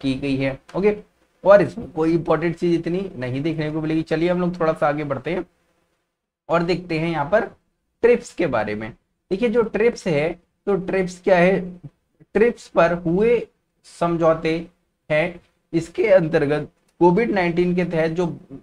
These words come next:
बहनीय चिकित्सा उत्पाद है, इनकी समय पर जो पहुंच है उसको पहुंचाने के लिए इस अधि-, अ, अधिकार के अधित्याग की बात की गई है, जैसे कि अभी हम यहाँ पर आपको बताए हैं।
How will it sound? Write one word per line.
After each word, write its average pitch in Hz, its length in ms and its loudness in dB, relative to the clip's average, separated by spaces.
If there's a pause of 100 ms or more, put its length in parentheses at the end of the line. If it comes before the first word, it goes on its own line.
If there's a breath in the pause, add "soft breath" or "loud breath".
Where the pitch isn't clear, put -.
(100)
बहनीय 160 520 -2
चिकित्सा 185 460 -4
उत्पाद 151 520 0
है, 175 200 -4 (640)
इनकी 233 400 -2 (140)
समय 190 440 0
पर 160 300 4 (460)
जो 202 80 0
पहुंच 202 500 -2
है 185 80 2
उसको 175 240 -6
पहुंचाने 170 560 -4
के 175 140 -6
लिए 160 400 -2 (380)
इस 220 160 -4
अधि-, 156 500 -6
अ, - 40 -6
अधिकार 165 600 0
के 196 120 -6
अधित्याग 147 560 -4
की 151 80 -4
बात 156 320 -2 (360)
की 220 120 -2
गई 156 160 -2
है, 139 120 -4
जैसे 143 260 -6
कि 180 100 -4
अभी 165 200 -2
हम 147 200 -4
यहाँ 120 160 -4
पर 131 140 -4
आपको 127 300 0
बताए 113 400 -6
हैं। 110 140 -12